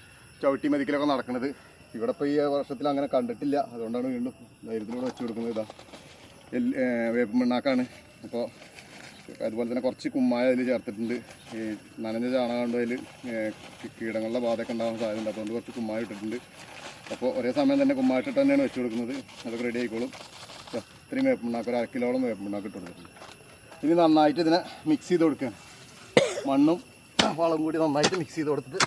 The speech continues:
മുക്കാ ഭാഗം നമ്മൾ കുഴിയിൽ നിറച്ച് വെക്കുക. അപ്പോൾ നമ്മളിവിടുത്തെ, ഏ, സ്ഥലത്തിൻ്റെ കിടപ്പനുസരിച്ച് മുക്കാ ഭാഗത്തോളം, ഏ, മണ്ണും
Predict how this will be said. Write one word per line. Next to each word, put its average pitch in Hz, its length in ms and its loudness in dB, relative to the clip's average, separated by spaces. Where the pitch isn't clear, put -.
മുക്കാ 160 300 0
ഭാഗം 147 220 2
നമ്മൾ 156 240 0
കുഴിയിൽ 160 280 0
നിറച്ച് 147 220 -2
വെക്കുക. 123 180 -4
അപ്പോൾ 170 220 8
നമ്മളിവിടുത്തെ, 165 480 6
ഏ, 147 40 4
സ്ഥലത്തിൻ്റെ 143 440 2
കിടപ്പനുസരിച്ച് 143 640 4
മുക്കാ - 300 8
ഭാഗത്തോളം, 170 420 8
ഏ, - 20 6
മണ്ണും 139 240 4